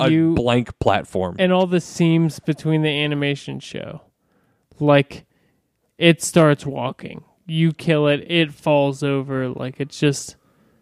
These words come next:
Speaker 2: D-, it's just like everything is waiting to happen.
Speaker 1: Like, he looks like a guy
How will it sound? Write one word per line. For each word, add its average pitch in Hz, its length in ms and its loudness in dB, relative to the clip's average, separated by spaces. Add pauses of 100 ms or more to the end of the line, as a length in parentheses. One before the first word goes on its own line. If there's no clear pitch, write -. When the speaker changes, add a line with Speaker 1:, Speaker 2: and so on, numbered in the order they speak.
(1600)
Speaker 2:
D-, - 80 -14
it's 165 300 -2
just 151 200 -4
like 147 200 0
everything 165 480 0
is 143 120 0
waiting 139 520 0
to 135 140 -10
happen. 127 520 -8 (320)
Speaker 1:
Like, 190 180 -2
he 185 160 2
looks 190 280 0
like 247 100 2
a 214 80 2
guy 139 580 2